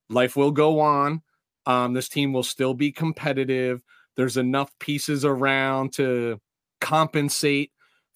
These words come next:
for that loss. And now we get to see what we were probably hoping to see in, in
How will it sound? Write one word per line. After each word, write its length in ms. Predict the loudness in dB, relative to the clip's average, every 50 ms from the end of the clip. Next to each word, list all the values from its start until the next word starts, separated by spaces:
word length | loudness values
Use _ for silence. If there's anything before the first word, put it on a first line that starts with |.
| -2 0
for 240 | 2 4 4 4
that 340 | 4 4 4 4 4 2 0
loss. 640 | 0 2 2 4 4 4 4 2 0 -2 -4 -6 -10 -8 -6
And 140 | -4 -2
now 380 | 0 0 0 0 0 0 0 -2
we 120 | -2 -2
get 160 | -2 -2 -2 -2
to 60 | -4
see 340 | -4 -2 0 0 0 0 2
what 220 | 2 0 0 0
we 140 | -2 -2 0
were 140 | 0 0 0
probably 500 | 0 0 0 0 0 -2 -2 -2 -2 0
hoping 400 | 2 2 0 2 2 2 2 2
to 100 | 2 -2
see 500 | -2 -2 -2 -2 -2 -2 -2 -4 -4 -6 _ _ _ _ _ _ _ _ _ _ _ _ _ _ _ _ _
in, 720 | 4 4 6 6 6 4 4 4 2 2 0 0 -2 -4 -8 _ _
in 500 | 0 2 4 4 4 4 2 0 0 -2